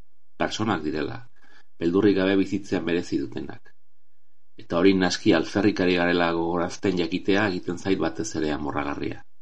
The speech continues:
Berriz ere ezaguna eta errepikakorra eta negargarria egin zait P S N-ren aspaldiko euskarafobiaren azken adierazpena. Nekagarria arrunt, betiko argudioak alferrik erabili behar izatea eta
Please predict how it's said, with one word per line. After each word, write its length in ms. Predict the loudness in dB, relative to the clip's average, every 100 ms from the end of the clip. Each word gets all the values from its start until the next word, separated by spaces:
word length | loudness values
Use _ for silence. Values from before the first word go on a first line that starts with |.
| -12 -12 -12 -12 -12 -12 -12 -12 -12 -12 -12 -12 -12 -2
Berriz 340 | 2 4 4
ere 160 | 6 6
ezaguna 540 | 6 4 4 4 4 2
eta 120 | 2
errepikakorra 800 | 0 0 -2 -2 0 0 4 4 2
eta 140 | 0
negargarria 600 | 0 0 0 0 0 0
egin 220 | 0 -2
zait 260 | 0 0 0 -8 -12 -12 -10 -10 4
P 120 | 4
S 160 | 6 6
N-ren 400 | 6 4 4 2
aspaldiko 640 | 0 0 4 4 4 4
euskarafobiaren 800 | 0 0 -4 0 4 4 4 2
azken 320 | -2 -2 0
adierazpena. 640 | 2 2 0 -4 -6 -6 -8 -10 -12 -12 -12 -12 -12 -12 -10 -6
Nekagarria 600 | -4 0 0 4 4 4
arrunt, 380 | 2 0 0 -6 -12 -12 -12 -12 -8
betiko 440 | -6 0 0 4 2
argudioak 480 | 4 4 4 4
alferrik 560 | 0 2 2 4 2 4
erabili 460 | 2 4 6 6 4
behar 180 | 4
izatea 400 | 2 -2 -2 -2
eta 220 | -2 -2